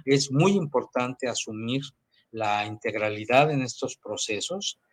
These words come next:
la, la visión muy amplia que determine, pues, con, fehacientemente, con toda claridad, cuáles son las causas involucradas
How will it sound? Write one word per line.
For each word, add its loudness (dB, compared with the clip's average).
la, 6
la 6
visión 4
muy 4
amplia 4
que -2
determine, 4
pues, -6
con, -2
fehacientemente, 6
con -4
toda 8
claridad, 4
cuáles 4
son 2
las 0
causas 0
involucradas 2